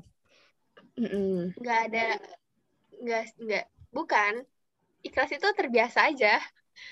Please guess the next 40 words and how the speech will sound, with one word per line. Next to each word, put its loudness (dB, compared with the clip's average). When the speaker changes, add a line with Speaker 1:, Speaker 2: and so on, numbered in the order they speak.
Speaker 2:
Bingung 6
Speaker 1:
Iya, 2
Speaker 2:
gue 6
Speaker 1:
bener. 8
Speaker 2:
cara 6
ikhlas 4
gimana 4
juga -2
ya 2
kan. -2
Ya 4
udah 4
dia, 4
kayak 6
lo 0
ngeliat 0
dia 0
sama -4
yang -4
baru -2
juga -2
lama-lamaan, 2
ya -4
udahlah, 2
udah -2
sama -6
yang -6
baru, -2
udah -4
nggak -8
usah -10
diharapin -2
kayak -2
gitu. 8
Speaker 1:
Bener, -4
bener, -8
bener 0
parah, -6
bener -4
parah. -10